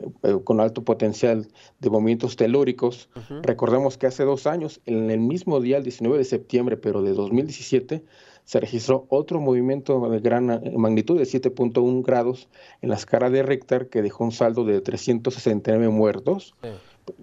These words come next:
Speaker 1: Coincidió con la fecha de hace treinta y dos años, antes en el ochenta y cinco.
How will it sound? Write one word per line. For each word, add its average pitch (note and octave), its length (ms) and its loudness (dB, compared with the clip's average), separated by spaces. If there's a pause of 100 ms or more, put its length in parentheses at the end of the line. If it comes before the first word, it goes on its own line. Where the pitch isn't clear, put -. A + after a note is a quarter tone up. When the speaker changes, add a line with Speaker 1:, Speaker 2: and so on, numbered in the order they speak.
(100)
Speaker 1:
Coincidió B2+ 640 0
con A#2 140 -2
la G#2+ 100 -2
fecha B2 480 -2
de B2 240 0
hace G#2+ 220 -2
treinta G2 400 -2
y G2 80 4
dos A#2 260 -2
años, F3 480 -4 (100)
antes A2+ 360 -2
en G2+ 80 0
el - 200 -4
ochenta G#2+ 360 0
y A2 60 0
cinco. C3+ 440 0